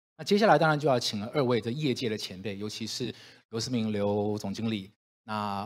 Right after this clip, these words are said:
呃，过去在这个文化创意产业的一些背景，然后现在就是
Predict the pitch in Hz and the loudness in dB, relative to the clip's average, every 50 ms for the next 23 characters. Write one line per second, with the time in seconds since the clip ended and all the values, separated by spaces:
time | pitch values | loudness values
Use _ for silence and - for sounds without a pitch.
0 | 120 - 107 104 101 95 95 92 104 - - 123 - - - 120 110 104 - - | -6 -6 -6 -4 -4 -4 -6 -6 -8 -4 -4 -4 -4 -2 -2 -2 -2 -2 0 -2
1 | 120 113 110 113 107 104 - - 113 - - 107 98 98 95 98 113 123 - - | 0 0 2 0 0 -2 -4 -6 -10 -8 -8 -6 -6 -6 -6 -8 -8 -10 -4 0
2 | 120 110 110 - 139 131 127 - 135 127 123 117 - - 110 95 104 113 107 110 | 0 0 2 2 0 0 0 -2 -4 -2 -2 -2 -2 -4 -6 -6 -6 -6 -4 -4
3 | 110 107 - - 120 120 - 135 120 110 - 110 95 98 98 107 - - 127 120 | -4 -4 -2 -4 -4 -2 0 -2 -2 -2 -4 -8 -8 -8 -10 -10 -8 -6 -4 -4
4 | 120 113 107 - 117 - - 120 113 104 | -2 -4 -4 -6 -8 -8 -4 -2 -2 -2